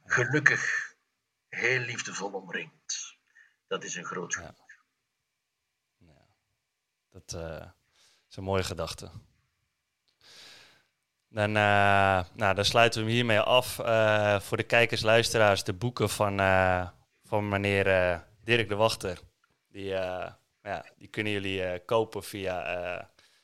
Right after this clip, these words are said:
Speaker 1: ja, bol punt com, andere websites. Eh,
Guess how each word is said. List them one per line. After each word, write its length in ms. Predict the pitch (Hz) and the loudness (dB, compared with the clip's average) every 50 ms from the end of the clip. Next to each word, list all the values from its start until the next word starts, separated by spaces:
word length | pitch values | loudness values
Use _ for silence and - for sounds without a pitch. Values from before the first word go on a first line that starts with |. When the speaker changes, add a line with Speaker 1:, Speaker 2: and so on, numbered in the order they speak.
| _ _ | _ _
Speaker 1:
ja, 300 | _ 104 90 87 80 - - _ _ | _ -4 -2 -2 -2 -6 -12 _ _
bol 140 | 104 101 | -2 -2
punt 200 | 95 - 98 90 | 0 0 -4 -4
com, 280 | - - 110 104 101 98 | -2 0 0 0 2 0
andere 260 | 98 95 98 98 95 95 | -2 -2 -2 -2 -2 0
websites. 720 | 92 95 92 - - 98 90 87 87 - - - - - - - - - - - - - - - _ _ | 0 0 0 0 -2 -2 -2 -2 -2 -2 -4 -4 -4 -8 -16 -20 -18 -16 -16 -16 -18 -18 -20 -20 _ _
Eh, 840 | 98 95 92 90 90 92 90 90 87 90 90 90 90 87 90 87 | -6 -4 -4 -2 -2 -2 -4 -4 -4 -4 -6 -6 -6 -8 -10 -10